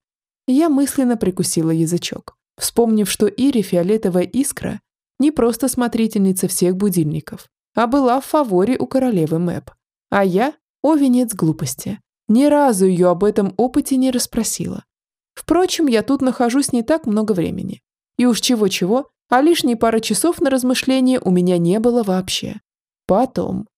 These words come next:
всё потом. В любом случае, предупреждение оказалось к месту. И фрейлин я поджидала вполне себе в бодром состоянии.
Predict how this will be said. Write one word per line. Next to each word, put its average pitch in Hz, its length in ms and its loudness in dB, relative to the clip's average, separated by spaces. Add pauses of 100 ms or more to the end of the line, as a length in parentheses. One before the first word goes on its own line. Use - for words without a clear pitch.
(120)
всё 202 420 0
потом. - 520 -8 (440)
В 180 80 0
любом 220 300 2
случае, 196 540 -4 (240)
предупреждение 240 880 0
оказалось 170 580 -2
к - 80 -12
месту. - 440 -8 (500)
И 208 80 0
фрейлин 311 500 0
я 214 180 0
поджидала 208 520 0
вполне 196 420 0
себе 254 260 -2
в 208 60 -4
бодром 165 340 -2
состоянии. 185 760 -8